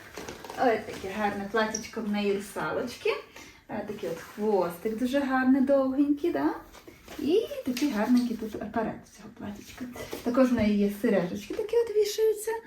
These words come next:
Е, і на, на ушка, да? Коронка, ну, вона там вибрала собі таке, браслетик такий, да? Подобається тобі це плаття?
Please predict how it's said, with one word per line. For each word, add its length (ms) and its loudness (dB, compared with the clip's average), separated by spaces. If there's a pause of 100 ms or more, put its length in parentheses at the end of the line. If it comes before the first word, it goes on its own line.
(340)
Е, 500 4 (520)
і 300 6
на, 180 8
на 160 12
ушка, 440 4
да? 260 0 (280)
Коронка, 560 -4 (140)
ну, 80 2
вона 180 -2
там 320 -4 (160)
вибрала 300 0
собі 220 -8
таке, 400 -4 (320)
браслетик 580 -4
такий, 240 -14
да? 160 2 (720)
Подобається 480 2
тобі 160 2
це 100 -4
плаття? 320 -10